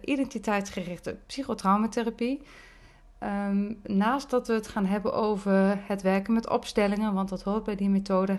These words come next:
hebben we het ook over... Hoe ieder mens een traumadeel in zich heeft. Een overlevingsdeel en een gezond deel. Ehm, hoe de eerste duizend dagen van ons leven bepalend kunnen zijn voor hoe we in het latere leven omgaan met tegenslagen.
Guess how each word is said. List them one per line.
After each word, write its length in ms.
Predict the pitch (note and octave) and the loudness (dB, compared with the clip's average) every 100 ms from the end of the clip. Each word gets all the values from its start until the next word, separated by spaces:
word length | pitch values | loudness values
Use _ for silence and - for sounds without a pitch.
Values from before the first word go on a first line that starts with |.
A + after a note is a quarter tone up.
| - | -2
hebben 220 | G3+ F#3+ | -4 -2
we 60 | F#3 | -2
het 140 | - | -2
ook 260 | - G#3+ G3 | 0 0 0
over... 420 | G3+ G3 G3+ G3 - - - - | 0 0 0 0 -4 -18 -20 -8
Hoe 180 | - A#3 | -4 0
ieder 260 | A#3+ B3 A#3+ | 2 4 4
mens 360 | G#3+ G#3+ G#3+ | 2 2 0
een 120 | - G3+ | -2 0
traumadeel 640 | G3+ G#3+ A3 F#3+ F#3 F3+ | 4 4 6 4 2 2
in 180 | F#3+ F3+ | 0 -4
zich 180 | F#3+ - | -6 -4
heeft. 460 | E3+ E3 - - | -2 -2 -6 -10
Een 320 | F#3+ F3+ F#3 - | -6 -4 -4 -2
overlevingsdeel 1000 | A3+ A3+ G#3+ G#3 G#3 F#3+ - F#3 F#3 - | 0 2 2 2 0 -2 0 0 0 0
en 140 | F#3+ | -2
een 80 | G3 | -2
gezond 400 | F#3+ F#3 F#3 E3+ | -4 -2 0 0
deel. 360 | E3+ E3+ F3+ - - - - - | 0 0 -2 -8 -20 -20 -20 -16
Ehm, 540 | - F#3+ F3 F3+ F3+ F#3 - | -6 -4 -2 -2 -4 -6 -6
hoe 380 | F#3 G#3+ G#3 F#3+ | -2 0 0 0
de 120 | - | 4
eerste 520 | G#3 A3 A3 - G3 | 6 4 2 0 2
duizend 420 | F#3+ F#3+ G#3 G#3+ | 6 4 4 4
dagen 300 | F#3+ F#3 F#3 | 6 4 2
van 220 | - - F#3 | 0 2 2
ons 120 | F#3+ | 0
leven 380 | F#3 F#3 F#3+ F3 | 2 2 0 -2
bepalend 540 | F#3 G#3+ A#3+ B3 A3+ | 4 8 8 6 2
kunnen 240 | G#3 G#3 | 0 0
zijn 360 | G3 F#3+ F#3 F3+ | 4 4 4 2
voor 240 | - F#3 | 0 2
hoe 200 | F3+ F#3 | 4 4
we 160 | F3+ G3 | 2 0
in 120 | F#3 | 0
het 100 | G3 | 2
latere 380 | G3 G3+ G3+ F#3+ | 4 4 4 0
leven 280 | F#3+ F#3 - | 2 0 0
omgaan 320 | G3 - F#3 | -4 -2 0
met 120 | G3 | 2
tegenslagen. 880 | G#3+ A#3 A#3 - F#3+ F#3 - F3+ F#3+ | 4 2 2 2 4 4 2 0 0